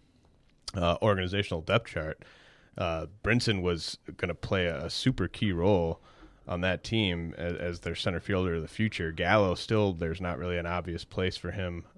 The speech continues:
uh, next year. So, you know, I think they were probably more willing to give up on Gallo. Gallo probably a bit more risky. Uh, obviously, Gallo's the guy you'd prefer in fantasy, but in, in real life, Brinson brings so much more to the table defensively that,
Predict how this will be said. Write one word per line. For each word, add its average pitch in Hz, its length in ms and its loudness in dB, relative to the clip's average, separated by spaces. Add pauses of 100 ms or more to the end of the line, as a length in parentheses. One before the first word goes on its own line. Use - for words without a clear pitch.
uh, 80 320 -8 (480)
next 85 440 -4
year. 87 300 -4 (400)
So, 82 480 0 (140)
you 85 160 -4
know, 82 60 -4
I 85 80 -2
think 92 280 -2
they 90 140 0
were 87 140 0 (160)
probably 87 180 -2
more 85 180 0
willing 85 220 0
to 85 60 -4
give 82 160 -6
up 82 160 -4
on 85 80 -4
Gallo. 87 440 0
Gallo 85 360 -6 (140)
probably 87 180 -2
a - 20 -4
bit 85 140 -8
more 82 160 -6
risky. 87 640 -2
Uh, 82 140 -6
obviously, 90 320 -6
Gallo's 85 360 0
the - 40 -8
guy 82 140 -2
you'd 82 200 -4
prefer 95 300 0
in 82 100 -4
fantasy, 101 520 2
but 80 240 -2
in, 82 240 -6
in 85 160 -4
real 90 220 2
life, 90 280 0
Brinson 87 360 -4
brings 90 260 -2
so 92 200 -2
much 90 200 -2
more 90 140 -2
to 85 60 -2
the 80 80 -6
table 85 300 -2
defensively 87 640 -4
that, 78 180 -6